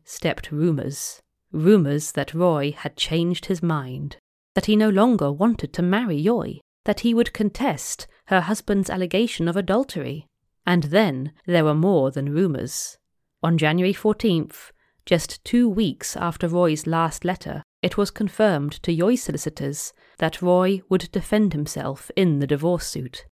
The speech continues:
Unbeknownst to them, a flurry of telegrams had flown between Tehran and London the day before. The first was sent by Missus Carew,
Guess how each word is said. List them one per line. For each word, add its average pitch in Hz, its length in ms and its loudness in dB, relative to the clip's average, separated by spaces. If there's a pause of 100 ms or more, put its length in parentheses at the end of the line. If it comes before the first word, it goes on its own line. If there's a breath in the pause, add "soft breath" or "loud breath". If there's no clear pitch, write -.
(380)
Unbeknownst 165 640 2
to 160 100 0
them, 151 380 -2 (200)
a 180 120 2
flurry 220 420 2
of 151 100 0
telegrams 151 640 -4
had 185 180 -4
flown 156 540 0 (100)
between 226 480 2
Tehran 180 480 0
and 175 240 0
London 156 540 0
the 214 80 2
day 147 220 2
before. 147 560 -2 (340)
The 175 80 -2
first 226 420 2
was 151 120 -4
sent 143 400 -4 (120)
by 175 140 0
Missus 165 320 0
Carew, 175 540 -2